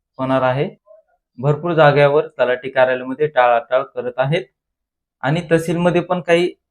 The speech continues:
रिस्पॉन्स एवढा भेटत नाही, त्यामुळे डायरेक्ट तुम्ही कलेक्टर ऑफिसला अर्ज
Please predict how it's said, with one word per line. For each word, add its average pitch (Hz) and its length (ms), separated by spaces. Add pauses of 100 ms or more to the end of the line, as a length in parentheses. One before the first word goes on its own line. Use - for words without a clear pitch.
(140)
रिस्पॉन्स 151 480
एवढा 139 220
भेटत 139 340
नाही, 135 200
त्यामुळे 135 380
डायरेक्ट 143 300
तुम्ही 143 180
कलेक्टर 131 340
ऑफिसला 120 480
अर्ज 117 200